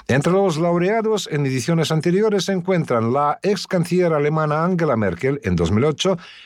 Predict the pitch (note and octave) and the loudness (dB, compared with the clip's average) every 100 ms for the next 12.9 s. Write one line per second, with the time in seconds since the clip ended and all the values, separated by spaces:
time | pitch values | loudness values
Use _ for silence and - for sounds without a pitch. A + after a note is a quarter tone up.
0 | - A#2 A#2+ - D#3+ A3+ A3 G3+ F#3 E3+ | -2 -2 0 -2 0 0 0 -2 -2 0
1 | F3+ C3 A2 G#2+ B2 D#3+ D#3 - E3 F#3+ | -2 -2 -2 0 0 0 0 0 0 0
2 | F#3+ A2+ G#2 G2 G2+ F#2+ F#2 E3 F3+ F#3+ | -2 -2 0 0 0 0 0 0 0 0
3 | F3 - - - - G3 G3 E3 F3+ F#3 | -4 -6 -20 -18 -2 0 2 0 0 -2
4 | G#3 G#3 B3+ - - D#2 - - - D#2+ | -2 0 -2 -2 -2 -4 -4 -16 -6 -2
5 | D#2+ F2 G#2+ G#2+ C#3+ E3+ E3+ F#3 G2+ - | 2 2 2 2 0 0 0 0 0 -6
6 | - - - F#3+ A#3+ G3 A#2 - C#3+ F#3+ | -20 -16 -2 0 2 0 -2 -2 -2 -2
7 | G3+ A#3+ F#3 G3+ A#3+ A#3 G#3+ F3 G#3 F#3+ | -2 0 2 2 2 0 0 -2 -2 0
8 | C#3 A2+ A#2+ B2+ - F#3 D3+ B2 D3+ G3 | 0 0 0 0 0 0 0 0 0 0
9 | G#3 - C#3+ B2 A#2 A#2 B2+ B2+ A3 A3+ | -2 -4 -6 -2 -2 0 0 0 0 -2
10 | - G#3 D3 D3 F#3 G3+ A3 A3 A#3 A3 | 0 0 0 0 -2 0 0 0 0 -2
11 | G3+ F3+ D#3+ G#3 F3+ F3+ B3+ C4+ F3 B2 | -2 -2 -4 -2 0 0 0 0 0 -2
12 | - G#2 G2+ B2+ E3+ G3 A#3+ D#3+ E2+ | 0 0 0 0 0 0 0 0 -2